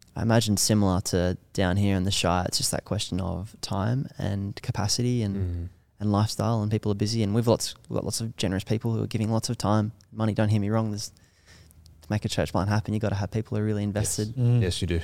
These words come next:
Speaker 2: <laughs>
Speaker 1: So, and we have that, absolutely,
Speaker 2: Mm.
Speaker 1: but it's really interesting, you, the model you guys have of having some people who are non-paid pastors, and I think that's really cool 'cause people get an opportunity and they can still serve and use their gifts
Speaker 2: Mm.
Speaker 1: even though they're not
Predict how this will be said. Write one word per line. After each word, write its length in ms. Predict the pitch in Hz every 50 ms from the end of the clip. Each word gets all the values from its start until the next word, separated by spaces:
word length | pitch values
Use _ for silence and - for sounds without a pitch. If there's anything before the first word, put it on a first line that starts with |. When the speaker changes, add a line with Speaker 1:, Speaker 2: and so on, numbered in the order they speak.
| - -
Speaker 2:
<laughs> 40 | - - - - - - - - - - -
Speaker 1:
So, 420 | - - - 110 98 98 98 92 98 110 -
and 100 | - 104
we 60 | 104 101
have 240 | 98 107 110 113
that, 180 | 120 110 98 -
absolutely, 540 | - 117 - - - 104 107 95 - 110 104
Speaker 2:
Mm. 60 | 95
Speaker 1:
but 180 | 95 98 82 - - - - _ _ _ _ _ _ _ _ _ _ _ _ _ _ - -
it's 140 | - - -
really 160 | 180 165 113
interesting, 300 | 120 127 - - 113 95 95
you, 100 | 107 110
the 120 | - 113
model 200 | 107 113 113 113
you 100 | 107 104
guys 200 | 110 104 101 -
have 200 | - 95 95 104
of 100 | 101 95
having 500 | 101 104 101 101 101 98 98 95 92 92 - - _ _ _ _ _ _ _ _ _ _
some 200 | - - - 95 95
people 280 | - 104 101 - 101
who 100 | 101 101
are 240 | 101 98 92 92 87 - -
non-paid 480 | 104 104 101 104 104 - 98 95 104
pastors, 480 | - - - 104 - - - 107 110 110
and 200 | 104 98 98 104 - - _ _ _ -
I 60 | -
think 100 | - 107
that's 160 | 110 - -
really 160 | 101 98 104
cool 240 | 110 - 127 123 110
'cause 260 | - - 104 - - -
people 200 | - 120 - 110
get 120 | - 104
an 40 | 95
opportunity 800 | 92 - - - - 107 110 113 113 110 110 107 104 104 123 -
and 160 | 92 101 101
they 80 | 98 101
can 180 | 107 - 101 -
still 360 | - - 107 104 104 104 104 - - - _ _ _
serve 260 | - - - 107 104 101
and 100 | 98 98
use 100 | 104 98
their 100 | 101 98
gifts 380 | 95 - 107 - - - - -
Speaker 2:
Mm. 260 | 104 101 95 92 90 - - - - - _ _ _ _ _ - - - -
Speaker 1:
even 180 | 113 107 107 101
though 80 | 90 92
they're 100 | 98 98
not 160 | 101 -